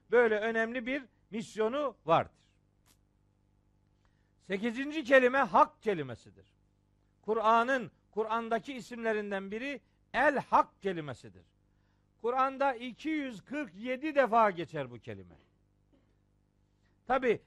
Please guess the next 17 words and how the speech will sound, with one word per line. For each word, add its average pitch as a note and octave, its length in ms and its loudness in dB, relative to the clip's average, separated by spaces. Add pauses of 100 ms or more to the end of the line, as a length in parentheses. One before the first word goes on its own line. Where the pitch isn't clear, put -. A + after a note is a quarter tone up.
her C4+ 220 4
geçtiği B3+ 500 -4
yerde A#3+ 260 0
Kur'an A#3+ 340 -2
manasında A#3 720 -2
gelmiyor. G#3+ 480 -4 (560)
Bazı A3 360 2
yerlerde B3 720 2 (240)
normal B3+ 420 0
hak, B3+ 220 4
hakikat A#3+ 560 -4
manasına A3 600 -2
geliyor. B2+ 380 -8 (340)
Bazı A#3 400 2
yerlerde A#3+ 560 0
Allahu B3 460 -2
Teala'nın A#3+ 720 -2